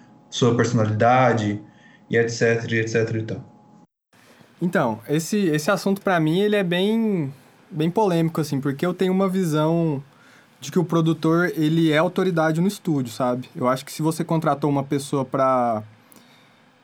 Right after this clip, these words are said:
Speaker 2: pra trabalhar com você e, e, e, assim, é claro que eu, como produtor, <laughs> vira até um negócio meio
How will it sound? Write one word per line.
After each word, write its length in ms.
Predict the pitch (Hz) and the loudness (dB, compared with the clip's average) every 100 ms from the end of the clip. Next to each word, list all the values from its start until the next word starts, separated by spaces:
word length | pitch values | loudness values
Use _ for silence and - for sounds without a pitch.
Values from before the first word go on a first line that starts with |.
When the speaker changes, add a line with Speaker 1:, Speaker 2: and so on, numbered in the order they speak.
| _ | _
Speaker 2:
pra 120 | - 120 | -4 -4
trabalhar 440 | - 139 135 143 | -2 0 2 2
com 160 | 143 156 | 0 0
você 340 | 147 143 - 135 156 151 139 | 0 -2 -2 0 2 2 2
e, 1000 | 127 120 117 113 123 123 117 117 110 107 - _ | 2 2 0 -2 -2 0 0 -2 -4 -6 -14 _
e, 60 | 123 | -2
e, 40 | |
assim, 180 | 123 156 | -2 -2
é 60 | 131 | -2
claro 260 | - 151 | 0 -2
que 120 | 147 147 | 0 0
eu, 120 | 143 | 0
como 180 | 147 143 | 0 -2
produtor, 440 | 143 143 139 143 135 104 107 - | 0 0 0 0 0 -2 -8 -16
<laughs> 400 | - - - - | -20 -20 -20 -10
vira 200 | 123 131 | -4 -2
até 200 | 135 135 | -2 0
um 80 | 139 | 0
negócio 420 | 147 143 147 147 | 0 0 -2 0
meio 160 | 151 | 0